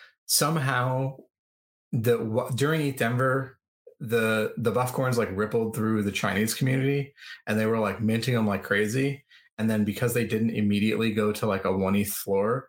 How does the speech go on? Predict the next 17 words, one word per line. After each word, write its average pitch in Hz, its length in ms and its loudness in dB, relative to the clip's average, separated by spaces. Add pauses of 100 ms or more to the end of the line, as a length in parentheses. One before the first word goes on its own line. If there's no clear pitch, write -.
(240)
they 101 80 0
started 107 380 0
shit - 260 0
selling 131 360 0
them 147 280 0 (360)
at 107 180 -2
point 110 260 0
zero - 280 2
four 107 280 0
five 101 340 0
and 95 120 -2
point 104 220 0
zero 98 200 0
five. 113 400 0 (360)
And 107 80 0
it's - 100 -2
like, 113 360 -2